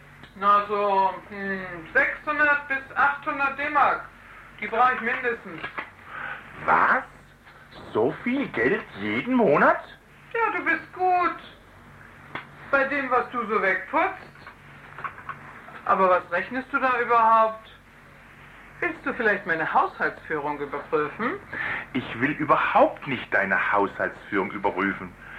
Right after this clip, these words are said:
Speaker 2: Ich will nur schauen, ob es sich lohnt zu arbeiten oder ob wir besser fahren würden, wenn wir Sozialhilfe beantragen.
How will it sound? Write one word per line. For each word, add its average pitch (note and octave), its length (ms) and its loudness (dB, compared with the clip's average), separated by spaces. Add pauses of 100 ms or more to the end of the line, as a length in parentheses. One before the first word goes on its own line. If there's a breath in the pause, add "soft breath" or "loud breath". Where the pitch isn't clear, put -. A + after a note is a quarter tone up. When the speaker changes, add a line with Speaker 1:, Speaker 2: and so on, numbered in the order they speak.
(300 loud breath)
Speaker 2:
Ich A#2 260 -4
will A2+ 140 -2
nur D3+ 280 2 (140)
schauen, D3+ 340 4 (380 loud breath)
ob F#3+ 180 4
es A#2+ 140 2 (100)
sich F#2+ 140 -10 (140)
lohnt G2+ 800 4 (300 loud breath)
zu - 240 -2
arbeiten C3+ 720 2
oder C3+ 340 2
ob B2+ 200 0
wir G2+ 100 0
besser G2+ 400 -4 (140)
fahren C#3 320 2
würden, E3+ 360 -2 (280 loud breath)
wenn C#3+ 240 -2
wir D3+ 100 -2 (100)
Sozialhilfe G3+ 840 -2
beantragen. F#2 880 2